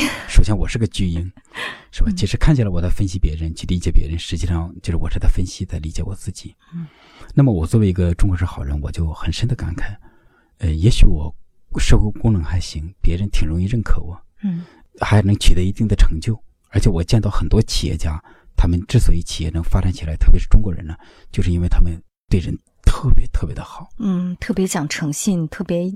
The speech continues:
Speaker 1: 肯担当。
Speaker 2: 特别讲义气，对，对。
Speaker 1: 对。
Speaker 2: 但是这样的人自己过得很不舒服。
Speaker 1: 嗯。
Speaker 2: 比方说常见的就是感觉自己压抑。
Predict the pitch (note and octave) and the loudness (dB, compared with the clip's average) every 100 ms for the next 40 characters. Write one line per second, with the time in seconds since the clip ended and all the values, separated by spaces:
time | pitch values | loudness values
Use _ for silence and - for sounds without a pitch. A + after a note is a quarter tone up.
0 | - - - A#3 G#2+ - E2+ D3 F#3+ F#3+ | -12 -6 4 6 6 2 0 0 -2 -4
1 | - - D#2+ D#2 - F#3 E3+ - - A#2 | -6 -6 -6 -8 -8 -8 -8 -12 -2 -2
2 | - G#2+ F2+ _ _ - F#2+ E2 D2+ D2+ | 0 -4 -6 _ _ 2 2 0 -6 -8
3 | - - - - E2 D#2+ - - - - | -6 -6 -4 -4 -4 -6 -10 0 2 2
4 | - D#2+ - - - - F#3+ E3+ D#3+ _ | -4 -10 -6 -4 -4 -6 -12 -12 -16 _
5 | _ - E2 D#2+ G2 - E2 G#2 G2+ F#2 | _ -2 -2 0 0 0 0 0 -2 -2
6 | F2 D2+ D#2+ F#2+ E2+ D#2 F2 - A2 | -4 -4 -4 -2 -4 -4 -2 0 0